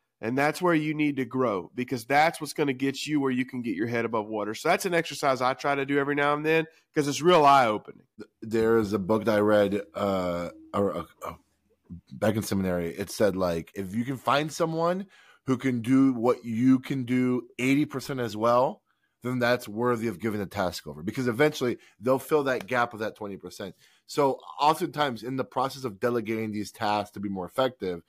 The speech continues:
Speaker 2: you're going to have to bring in people who are not, who may not do it as good as you. And that's okay. You have to be okay with, like, if Jeff has a doorknob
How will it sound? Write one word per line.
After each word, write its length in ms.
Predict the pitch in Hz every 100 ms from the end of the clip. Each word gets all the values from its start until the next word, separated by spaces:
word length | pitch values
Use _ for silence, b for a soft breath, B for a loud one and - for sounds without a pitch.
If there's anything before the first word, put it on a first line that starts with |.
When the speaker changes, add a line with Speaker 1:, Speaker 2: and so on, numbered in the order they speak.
| b b b b
Speaker 2:
you're 180 | 131 147
going 360 | 127 151 175 165
to 100 | 143
have 180 | 143
to 80 | 135
bring 160 | 131 131
in 80 | 113
people 300 | 127 143 139
who 100 | 135
are 100 | 107
not, 260 | 117 117 -
who 180 | 127 139
may 320 | 127 143 165
not 320 | 156 143 123
do 160 | 123 131
it 60 | 117
as 180 | 98
good 280 | - 190 208
as 200 | 147 95
you. 180 | 85 - _ _ _ _ _ _ _ _
And 180 | 147 135
that's 220 | 127 120
okay. 440 | 113 101 170 147 -
You 140 | 120 127
have 140 | 139
to 60 | 143
be 100 | 143
okay 300 | 131 131 151
with, 200 | 143 123
like, 420 | 120 113 104 - b b b b _
if 280 | 165 139 110
Jeff 380 | 110 160 165 160
has 420 | 139 151 147 131
a 160 | 135 123
doorknob 840 | 104 147 156 151 120 110 113 135